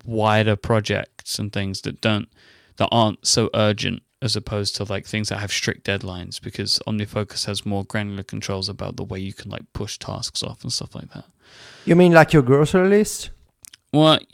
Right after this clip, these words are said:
Speaker 1: yeah, but grocery lists I don't necessarily need to set a reminder on, but, like, little projects that are my own things, that if, if I miss it because for any reason I just miss it, it's not gonna, like,
Speaker 2: Mm.
Speaker 1: cause me to get fired,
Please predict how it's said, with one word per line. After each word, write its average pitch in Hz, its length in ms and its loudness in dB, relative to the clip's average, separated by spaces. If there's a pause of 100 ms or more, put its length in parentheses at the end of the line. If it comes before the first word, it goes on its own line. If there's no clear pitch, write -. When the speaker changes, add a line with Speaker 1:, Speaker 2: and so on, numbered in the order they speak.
(160)
Speaker 1:
yeah, 160 220 6
but 139 180 4
grocery 147 360 4
lists 139 200 4
I 127 80 6
don't 127 200 4
necessarily 123 480 2
need 117 80 0
to - 60 -6
set - 220 0
a 113 40 0
reminder 110 500 0
on, 101 280 -6
but, - 140 -6
like, 117 220 0
little 135 300 4
projects 131 540 2
that - 100 0
are 104 80 -4
my 117 180 2
own 120 180 2
things, - 420 -4
that 104 120 0
if, - 240 -4
if - 360 0 (440)
I 113 320 6
miss 127 300 4
it 95 160 -2
because - 640 -2 (440)
for - 120 -2
any 113 220 0
reason 107 240 -2
I - 20 -8
just 104 200 -8
miss 110 200 -2
it, 98 180 -6 (540)
it's - 160 -2
not 104 140 -4
gonna, 104 340 -2
like, 110 200 -2
Speaker 2:
Mm. 104 140 -10 (280)
Speaker 1:
cause 107 260 -2
me 104 60 -4
to 98 60 -4
get 98 120 -4
fired, 95 520 -4